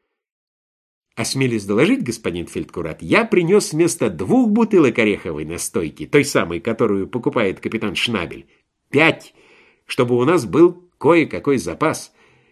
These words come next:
и всегда нашлось, что выпить. За роялем могут зайти, а то ещё ломбард закроют».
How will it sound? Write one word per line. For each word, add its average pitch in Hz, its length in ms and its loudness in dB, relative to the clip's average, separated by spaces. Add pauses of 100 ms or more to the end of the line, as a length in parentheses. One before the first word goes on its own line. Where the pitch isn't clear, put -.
(600)
и - 80 -6
всегда 104 380 -2
нашлось, 123 400 -4
что 104 220 -4
выпить. - 500 -12 (920)
За 135 200 4
роялем 233 360 0
могут 185 240 -2
зайти, 92 480 -4 (560)
а 110 260 -2
то 151 120 0
ещё 165 240 2
ломбард 117 380 -2
закроют». 95 580 -6